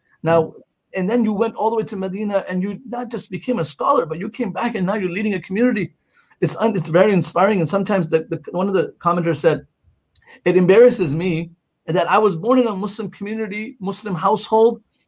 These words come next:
Speaker 1: and I know very little about Islam." And of course, you shouldn't be embarrassed. There's always a journey. There's always a time and always an opportunity. So, Sheikh, um, I, you know, it's, I think the typical question everybody asks a convert, right? "How did you convert, and what inspired you?"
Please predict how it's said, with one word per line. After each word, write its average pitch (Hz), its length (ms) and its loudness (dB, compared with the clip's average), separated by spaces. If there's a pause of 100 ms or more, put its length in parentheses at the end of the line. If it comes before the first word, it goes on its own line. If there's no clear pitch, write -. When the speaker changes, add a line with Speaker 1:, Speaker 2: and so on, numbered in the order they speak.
Speaker 1:
and 175 120 2
I 190 80 6
know 196 160 4
very 185 220 8
little 170 220 6
about 147 200 4
Islam." - 500 -6 (440)
And 165 80 -2
of 165 120 -4
course, 202 280 2
you 170 60 -4
shouldn't 262 260 0
be 170 100 0
embarrassed. 135 520 -4 (320)
There's 151 180 -4
always 160 320 2
a 135 60 2
journey. 117 420 -2
There's 127 140 -4
always 151 320 2
a 139 80 -4
time 131 480 0
and 131 100 2
always 143 280 -2
an 135 80 -2
opportunity. 131 600 -2 (400)
So, 151 140 -4
Sheikh, 165 240 2 (160)
um, 135 380 4 (400)
I, 160 140 0
you 185 140 0
know, 190 280 0
it's, 180 220 0 (320)
I 202 60 4
think 262 120 4
the 185 60 2
typical 185 340 0
question - 400 -2
everybody 135 300 0
asks 127 420 -8
a 127 40 -12
convert, 117 520 -2
right? 127 240 2 (160)
"How 180 220 4
did 151 200 2
you 139 80 0
convert, 123 540 2 (300)
and 135 320 0
what 185 180 2
inspired 151 560 2
you?" 139 260 -2